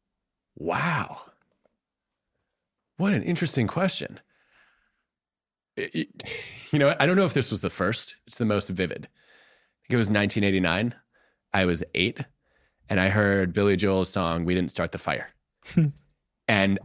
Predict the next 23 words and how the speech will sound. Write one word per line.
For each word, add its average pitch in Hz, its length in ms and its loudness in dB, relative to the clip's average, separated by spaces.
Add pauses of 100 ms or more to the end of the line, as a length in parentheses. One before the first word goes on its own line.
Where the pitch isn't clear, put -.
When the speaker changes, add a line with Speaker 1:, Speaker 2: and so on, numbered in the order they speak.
Speaker 1:
I 127 100 2
had 143 140 0
never 127 320 2
heard 135 220 0
of 95 120 -2
most 110 340 0
of 107 40 -6
the 98 100 0
references 98 460 -2
in 80 80 -4
that 78 160 -6
song. 92 340 -10 (640)
I 95 100 -2
was 101 120 0
like, 101 280 0
"What's 113 340 -2
Studebaker?" 98 680 0 (640)
Uh, - 160 -6
I 104 60 2
knew 113 100 4
what 98 100 2
television 90 440 2
was. 80 360 -6